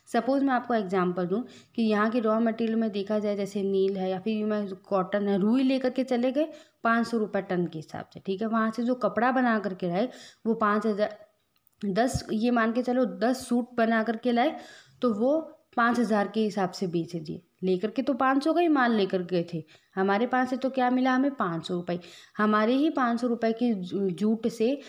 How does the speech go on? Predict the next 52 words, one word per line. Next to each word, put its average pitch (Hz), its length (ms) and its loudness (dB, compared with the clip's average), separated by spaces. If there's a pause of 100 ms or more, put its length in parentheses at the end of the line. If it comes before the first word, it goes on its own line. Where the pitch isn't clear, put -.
(240)
या 208 120 2
फिर 208 160 -2
कॉटन 202 480 0
से 269 160 0
जो 240 180 2
कपड़े 220 360 0
बना 220 280 2
करके 185 300 -4
लाए, 170 280 0
वो 226 180 -2
पाँच 190 260 0
पाँच 208 200 -4
हज़ार 170 280 -2
में 165 120 -6
बेचे, 160 220 -8
यानी 196 180 -2
पचास 208 440 0
हज़ार 185 300 0
वो 196 120 0
कमा 175 380 0
करके 170 300 -4
चले 160 340 -8
गए। 151 160 -14 (380)
इस 285 160 0
तरीके 285 260 2
से 285 120 -2
क्या 254 160 2
करते 254 220 -2
थे? 277 120 2
डबल 202 380 2
इफेक्ट 185 360 -2
करते 160 300 -8
थे, 180 140 -10
क्योंकि 190 200 -4
हमारे 208 320 0
यहाँ 220 120 2
इंडस्ट्री 180 420 0
इतनी 202 260 -2
थी 220 220 -2
नहीं, 240 180 0 (420)
थी 262 60 4
उसको 247 280 0
ख़त्म 214 360 0
कर 240 120 2
दिया, 240 140 0
सभी 226 260 0
का 220 120 2
दिमाग 202 360 -2
एग्रीकल्चर 185 540 0
में 247 160 0
डाल 226 200 2
दिया, 226 240 0